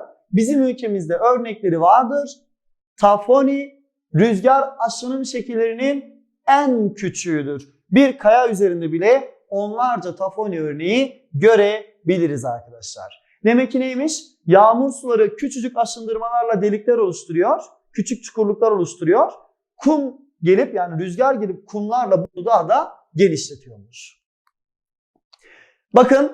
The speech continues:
ülkemizde Nevşehir Gülşehir'de güzel bir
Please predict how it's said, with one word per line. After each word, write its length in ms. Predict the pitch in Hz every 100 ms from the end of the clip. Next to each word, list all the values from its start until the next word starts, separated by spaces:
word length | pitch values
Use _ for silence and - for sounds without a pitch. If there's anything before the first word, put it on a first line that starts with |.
| -
ülkemizde 800 | 240 247 269 254 240 214 262 254
Nevşehir 520 | 233 269 - 269 262
Gülşehir'de 1120 | 254 202 269 254 262 226 208 175 180 220 294 -
güzel 440 | 185 240 247 240
bir 400 | 240 240 - _